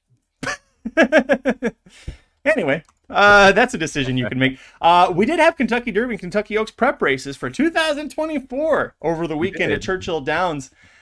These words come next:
Speaker 1: Crazy. We're not even done with it. Like, we're still, like, in the middle of Breeders' Cup season, and Churchill's like, "Hey, what about next May?" Uh, okay,
Speaker 2: Yeah.
Speaker 1: fine.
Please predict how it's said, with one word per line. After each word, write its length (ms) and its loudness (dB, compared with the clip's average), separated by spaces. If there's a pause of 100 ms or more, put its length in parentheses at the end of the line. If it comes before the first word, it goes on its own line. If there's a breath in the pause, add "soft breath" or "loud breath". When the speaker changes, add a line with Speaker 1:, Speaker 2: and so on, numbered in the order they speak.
(220 soft breath)
Speaker 1:
Crazy. 680 0 (240)
We're 200 -2
not 140 4
even 200 0
done 200 0
with 120 -8
it. 80 -2
Like, 180 0
we're 120 -2
still, 340 -2
like, 260 -2
in 140 -6
the 80 -6
middle 180 0
of 120 -4
Breeders' 240 -2
Cup 160 -4
season, 340 -4
and 80 -6
Churchill's 380 -4
like, 160 -6
"Hey, 320 -6
what 100 -4
about 240 0
next 300 -6
May?" 360 -8
Uh, 440 -6
okay, 140 -8
Speaker 2:
Yeah. 40 -10
Speaker 1:
fine. 260 -10